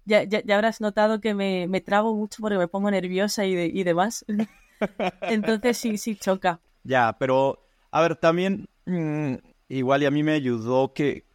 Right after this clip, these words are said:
Speaker 2: que eso lo hice en una edad jo-, o sea, lo, fue a los diecisiete años cuando empecé a tener mi banda. Igual y puede ser como que, eh, pues más rápido el,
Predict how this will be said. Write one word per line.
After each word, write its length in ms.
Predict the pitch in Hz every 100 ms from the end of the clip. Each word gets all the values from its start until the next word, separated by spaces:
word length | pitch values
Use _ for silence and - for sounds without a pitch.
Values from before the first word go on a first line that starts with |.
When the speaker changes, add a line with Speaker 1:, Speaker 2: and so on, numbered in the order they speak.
| _
Speaker 2:
que 240 | - 113 127
eso 240 | - 151
lo 160 | 131 123
hice 220 | 120 139
en 80 | 127
una 180 | 131
edad 320 | 127 123 117 -
jo-, 320 | _ 135 131 120
o 80 | 117
sea, 220 | 113 104
lo, 160 | 95 90 -
fue 180 | -
a 20 | 120
los 160 | 113
diecisiete 540 | 101 98 92 117 107 120
años 240 | 131 107
cuando 160 | 104 98
empecé 200 | - 120
a 40 |
tener 240 | 117 113
mi 120 | 117 107
banda. 380 | 113 120 175 - _ _
Igual 260 | 120 123 127
y 40 |
puede 200 | 110 131
ser 200 | - 123
como 220 | 127 135 113
que, 400 | 107 98 92 - _ _ -
eh, 560 | 104 98 95 95 95 -
pues 140 | 131
más 160 | 143 151
rápido 640 | 139 147 - 139 165 214 - _
el, 340 | 135 117 101